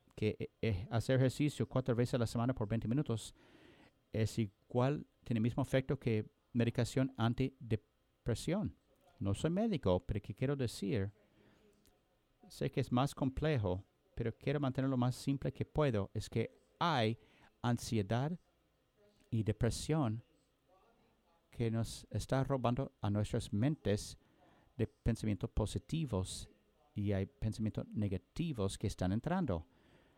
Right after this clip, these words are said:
Entonces, los pensamientos gastan en nuestras mentes, pero los pensamientos correctos traen curación consigo.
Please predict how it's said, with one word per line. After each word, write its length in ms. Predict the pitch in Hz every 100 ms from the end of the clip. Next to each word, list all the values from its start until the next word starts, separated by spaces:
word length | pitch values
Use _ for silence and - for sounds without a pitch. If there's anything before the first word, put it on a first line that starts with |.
| _
Entonces, 440 | - 120 - 110 - -
los 300 | 110 104 -
pensamientos 880 | - 135 139 139 - 156 - - - _ _ _ _ _ _
gastan 360 | - 117 - 135
en 80 | 123
nuestras 240 | 117 101
mentes, 460 | 120 160 98 98 - _
pero 180 | 117 113
los 160 | 104 98 _ _ _ -
pensamientos 600 | 131 117 123 113 127 -
correctos 800 | - 104 117 180 - 101 - - - - -
traen 300 | 107 98 113
curación 640 | - 117 113 - 240 220
consigo. 640 | 147 135 226 202 92 80